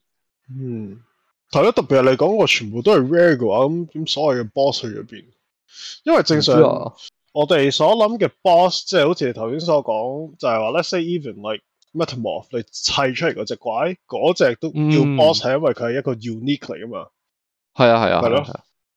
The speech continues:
Speaker 1: 嗯。
Speaker 2: 所以我都唔係好知啊。啊，我，我漏咗一樣嘢。頭先我咪講嗰啲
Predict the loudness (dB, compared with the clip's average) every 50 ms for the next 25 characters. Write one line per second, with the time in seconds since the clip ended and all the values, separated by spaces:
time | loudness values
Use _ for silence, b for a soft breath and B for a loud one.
0 | _ _ _ _ _ _ _ _ -14 -12 -12 -12 -14 _ _ _ _ _ _ _
1 | _ _ _ _ -4 -4 -2 -2 -2 0 0 0 0 2 0 0 0 -2 -4 -6
2 | -6 -6 -4 -2 2 2 2 2 2 -2 -2 -2 0 0 0 0 0 -4 _ _
3 | 0 2 2 2 4 2 0 2 4 4 4 4 4 4 4 2 4 4 4 2
4 | 0 0 -4 -4 -4 _ _ b b b b b b b b b b b b b
5 | _ _ _ _ _ _ _ -4 0 0 0 2 2 2 2 4 4 4 2 2
6 | 2 2 2 2 2 2 2 0 0